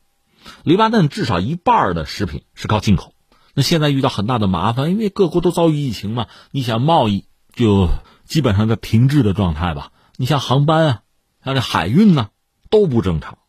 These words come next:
所以它粮食的价格就在攀升。本来它百分之二十五的这个失业率，现在又停产停工，你想这个国家这不可收拾吧？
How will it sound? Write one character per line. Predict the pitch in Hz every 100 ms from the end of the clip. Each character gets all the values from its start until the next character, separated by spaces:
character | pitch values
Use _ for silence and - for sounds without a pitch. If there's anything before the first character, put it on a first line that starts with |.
| _ _ _ _ _ _
所 | -
以 | 151
它 | 127
粮 | 135 113 127
食 | 127
的 | 123
价 | 110 90
格 | 90
就 | 87
在 | 87
攀 | 76 95
升。 | 87 196 - _ _ _ _
本 | 135 120
来 | 120 151
它 | 156
百 | 147 101
分 | 113
之 |
二 | 131 107
十 | -
五 | 123 76 73
的 | 85
这 | 90
个 |
失 | 82 120
业 | 101
率， | 95 87 _ _ _ _ _
现 | - 135
在 | 127
又 | 120
停 | - 113
产 | 98
停 | 85 98
工， | 101 87
你 | 107
想 | 95 71
这 | 87
个 | 98
国 | 82
家 | 87 101
这 | 104
不 |
可 | 127 73
收 | 123 123
拾 | 95
吧？ | 65